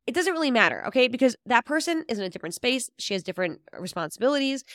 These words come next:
She has just different everything. And I remember talking to one of my, to my coach, uh, a while ago, and I was, like, feeling really, like, blah because I was taking a masterclass from someone, and I realized that this person actually started in the online space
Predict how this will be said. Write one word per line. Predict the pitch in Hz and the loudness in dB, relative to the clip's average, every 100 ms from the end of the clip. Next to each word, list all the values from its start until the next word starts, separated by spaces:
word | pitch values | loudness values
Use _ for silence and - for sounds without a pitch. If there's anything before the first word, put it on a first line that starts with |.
| _ | _
She | - 226 | -6 -4
has | 214 | -4
just | 254 - | -4 -4
different | 269 302 - | -2 -4 -4
everything. | 208 240 220 - - - _ _ - | -6 -4 -6 -8 -12 -20 _ _ 2
And | 233 226 - | 4 4 6
I | 240 | 4
remember | 277 302 | 6 2
talking | - 254 240 233 | 2 0 -2 -8
to | - 208 | -6 -6
one | 185 220 | -4 -2
of | |
my, | 208 202 196 | 2 2 2
to | - | 0
my | 214 | 0
coach, | 202 214 190 - - | 0 -2 -4 -8 -4
uh, | 202 190 | -2 0
a | 151 | 2
while | 196 226 226 | 6 6 6
ago, | 190 | 4
and | 190 | 4
I | 185 | 2
was, | 185 165 | 2 -2
like, | - 190 - | -2 -2 -4
feeling | - 208 196 | -4 -2 0
really, | 190 185 | -2 0
like, | 185 175 - | 0 0 -2
blah | - 170 190 190 170 | -8 2 6 6 6
because | 180 190 165 _ _ _ _ _ - | 2 0 -2 _ _ _ _ _ -8
I | 214 | -6
was | 202 | -4
taking | 240 214 | -4 0
a | 202 | 4
masterclass | 220 - 208 180 | 2 0 -4 -4
from | 190 | -4
someone, | 185 226 214 185 | -4 0 2 2
and | 180 | 0
I | |
realized | 180 233 214 190 | 0 0 2 2
that | 180 | 2
this | - - | -4 -4
person | - 226 220 | -4 -4 -2
actually | - 214 226 202 | 0 0 -2 -4
started | 175 180 214 | 0 2 2
in | 202 | 0
the | 180 | 0
online | 185 190 190 | 2 0 0
space | - 185 247 | 0 0 -2